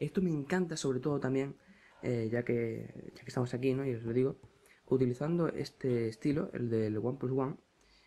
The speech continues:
eh, las notificaciones que recibimos, eh, son transparentes, y si a eso sumamos, eh, que además tenemos este System Blur U I,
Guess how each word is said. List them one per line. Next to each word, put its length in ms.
eh, 220
las 120
notificaciones 540
que 60
recibimos, 540
eh, 440
son 140
transparentes, 580
y 220
si 140
a 40
eso 100
sumamos, 380
eh, 800
que 100
además 240
tenemos 360
este 420
System 360
Blur 340
U 100
I, 200